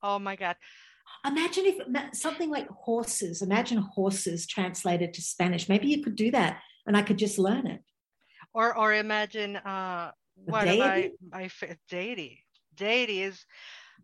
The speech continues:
Speaker 1: I was talking to a friend of mine the other, this is so cool because I'm looking at you and it's like if we were just chit-chatting here. I'm
Speaker 2: I know, I love
Speaker 1: forgetting
Speaker 2: that
Speaker 1: that
Speaker 2: about Zoom. It
Speaker 1: I'm
Speaker 2: actually
Speaker 1: forgetting
Speaker 2: works <laughs> really well.
Speaker 1: that,
Speaker 2: Yeah.
Speaker 1: that this is going to all the public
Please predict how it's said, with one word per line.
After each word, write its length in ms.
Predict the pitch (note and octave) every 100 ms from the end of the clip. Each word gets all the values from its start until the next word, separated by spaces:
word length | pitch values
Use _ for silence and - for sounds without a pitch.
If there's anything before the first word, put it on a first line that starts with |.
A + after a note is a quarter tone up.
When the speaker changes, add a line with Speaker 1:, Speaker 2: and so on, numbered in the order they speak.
| -
Speaker 1:
I 160 | C4 D#4+
was 240 | F#4+ -
talking 280 | - C#4+ D4
to 160 | C#4 B3+
a 40 |
friend 380 | - - A#3+ B3
of 80 | A#3
mine 280 | A3 G#3 G#3
the 100 | G#3
other, 200 | G#3 A3
this 240 | C4 A4 C5
is 120 | B4
so 460 | - - C4 B3+ -
cool 320 | - B3+ A3
because 340 | F#3+ G#3+ A3+ C4+
I'm 220 | D4+ F#4+
looking 320 | D4+ C4 C#4+
at 100 | A3
you 100 | G#3
and 80 | G#3+
it's 160 | B3
like 200 | C#4 D4
if 80 | D#4+
we 120 | B3 B3+
were 80 | A#3+ A#3+
just 180 | A3+ -
chit-chatting 480 | B3 - A3+ G#3
here. 200 | G3+ G#3+ - - _
I'm 120 | B3+
Speaker 2:
I 20 |
know, 80 | B4+ B4
I 80 | B4+
love 100 | B4
Speaker 1:
forgetting 280 | A4 A#4 A#4+
Speaker 2:
that 100 | A#4
Speaker 1:
that 160 | G#4+
Speaker 2:
about 240 | F#4+ E4+ B3+
Zoom. 120 | C4+
It 140 | G3 - - -
Speaker 1:
I'm 80 | F4+
Speaker 2:
actually 300 | - - A4+
Speaker 1:
forgetting 200 | F#4 F4+
Speaker 2:
works 240 | F4 -
<laughs> 40 | F4
really 400 | G4 F#4+ F4 D#4
well. 640 | D#4+ D#4+ C#4+ - A3 G3+ _ _ - - - -
Speaker 1:
that, 240 | G#4+ C4
Speaker 2:
Yeah. 80 | F4+
Speaker 1:
that 360 | C4 B3+ B3+ G#3+
this 200 | C4+ D4
is 120 | B3
going 300 | C4+ C4+ C4+
to 380 | B3 C4+ B3 A#3 _ -
all 240 | A3 B3+ B3+
the 80 |
public 400 | B3 C4+ B3+ A#3+